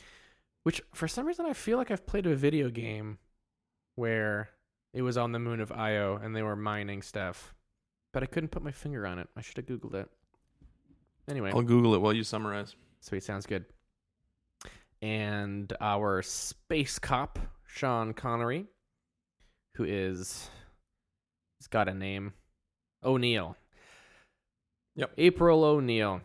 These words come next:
Speaker 1: And he is, um, starting a one-year tour as the head of security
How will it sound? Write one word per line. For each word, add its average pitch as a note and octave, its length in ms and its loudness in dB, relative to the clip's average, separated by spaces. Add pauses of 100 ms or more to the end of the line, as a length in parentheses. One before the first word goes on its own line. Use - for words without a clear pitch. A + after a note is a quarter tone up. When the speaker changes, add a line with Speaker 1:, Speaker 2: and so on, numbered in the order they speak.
(260)
Speaker 1:
And A2+ 160 -4
he A#2 380 0
is, G#2+ 1000 0 (180)
um, G2 680 0
starting G#2+ 520 0
a F#2+ 220 0
one-year A2 840 0 (240)
tour G2+ 580 0 (540)
as F#2 420 -2
the F#2 420 -6 (720)
head A2 400 -2
of F#2+ 380 -2
security C#2+ 760 -8